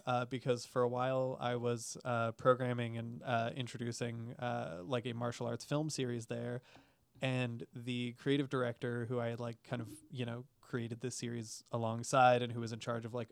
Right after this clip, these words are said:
acquiring the films and, you know, m-, making sure we could actually program and screen them,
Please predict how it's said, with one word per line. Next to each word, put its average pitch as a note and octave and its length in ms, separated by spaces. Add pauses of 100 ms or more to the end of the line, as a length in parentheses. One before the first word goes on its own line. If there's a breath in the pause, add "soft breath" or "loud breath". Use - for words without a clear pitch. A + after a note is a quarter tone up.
acquiring A2+ 500
the A2 80
films A2+ 440
and, A2+ 280
you C3 140
know, A#2+ 120 (280)
m-, D3 320
making A#2 320
sure A#2 160
we A#2 80
could A2+ 100
actually A2+ 280
program A2+ 420
and A2+ 100
screen F#3 240
them, B2 260